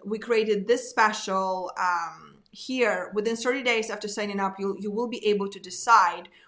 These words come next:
whether you want to cancel or stay in the course. So we make it kind of like a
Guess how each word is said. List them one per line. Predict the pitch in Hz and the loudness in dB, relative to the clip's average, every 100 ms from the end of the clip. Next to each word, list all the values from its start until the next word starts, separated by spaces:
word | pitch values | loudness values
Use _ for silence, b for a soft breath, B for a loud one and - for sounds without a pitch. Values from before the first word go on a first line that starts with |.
| b | b
whether | 196 208 | -2 0
you | 214 | 0
want | 208 202 | -2 -4
to | 202 | -4
cancel | 226 226 233 233 277 285 - | 0 0 0 0 -2 -2 -2
or | 208 | -2
stay | 208 226 214 | 0 0 0
in | 214 | -2
the | |
course. | - - - - | -6 -8 -8 -8
So | - - - | -10 -6 -2
we | 208 | 0
make | 208 220 226 | 2 0 -2
it | 254 | -4
kind | 226 | -2
of | 208 | 0
like | 196 190 - | 0 -2 -2
a | 180 180 190 | 0 0 -2